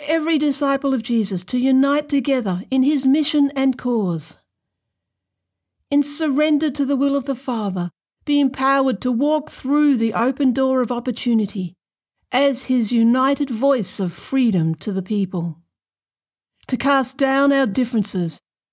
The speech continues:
our flesh, our selfish ambitions, and let him direct our path.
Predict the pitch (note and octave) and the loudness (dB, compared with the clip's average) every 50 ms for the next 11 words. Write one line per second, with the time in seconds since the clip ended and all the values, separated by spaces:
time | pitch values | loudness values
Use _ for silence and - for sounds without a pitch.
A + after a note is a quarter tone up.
0 | _ _ _ _ - A#3+ B3+ C4 B3 - C#4 C4 A#3+ G#3+ - - - G#3+ G#3+ G3+ | _ _ _ _ -2 -2 -2 -2 -2 -2 -2 0 0 0 -2 -2 -2 -2 -2 -2
1 | - - C4+ C4+ C4+ C4+ D4 C4+ - C#4+ C#4+ C#4 B3+ A#3 B3+ A#3 - - G#3 F#3 | -2 0 0 0 0 0 -2 -2 0 0 2 2 2 2 0 -2 -2 -2 0 2
2 | F3 E3+ E3+ - - _ _ _ _ _ _ _ _ - A3+ A3+ A3+ A#3+ A#3 A#3 | 2 0 -2 -4 -10 _ _ _ _ _ _ _ _ -2 0 2 2 2 2 0
3 | A3+ - - - D#4 D4+ C4+ C4 B3+ A3+ - A3+ A3 G#3 B3 B3+ A3+ - - _ | -2 -4 -2 0 2 4 4 4 2 2 0 -2 -2 0 -2 -2 -2 -6 -10 _
4 | _ - F#3 F3 F3+ F3+ - G#3 G3 F3+ E3+ D#3+ - - - - - | _ -4 -4 -4 -4 -4 -4 -4 -2 -2 -2 -4 -6 -10 -16 -20 -20